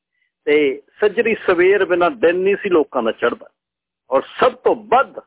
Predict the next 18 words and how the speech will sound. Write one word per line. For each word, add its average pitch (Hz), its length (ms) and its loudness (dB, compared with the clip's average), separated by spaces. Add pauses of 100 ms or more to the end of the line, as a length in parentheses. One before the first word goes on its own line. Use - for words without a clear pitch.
(540)
ਇਸ 143 80 -10 (120)
ਇੰਡਸਟਰੀ 143 460 -2
ਦੇ 143 80 2
ਵਿੱਚ 139 200 -4
ਪੈਸੇ 143 400 -2
ਕਮਾਉਣ 127 420 0
ਵਾਲਾ 120 220 2
ਬਾਈ 113 180 -2
ਚੀਮਾ 107 360 -6
ਸੀ, - 200 -12 (840)
ਜਿਸ 120 220 -6
ਨੇ 135 100 2
ਲੱਖਾਂ 139 400 -2
ਹੀ 147 60 -2
ਡਾਲਰਾਂ 127 360 0
ਦੀਆਂ 123 200 0
ਐਡਸ 123 400 0
ਆਪਣੇ 117 380 -2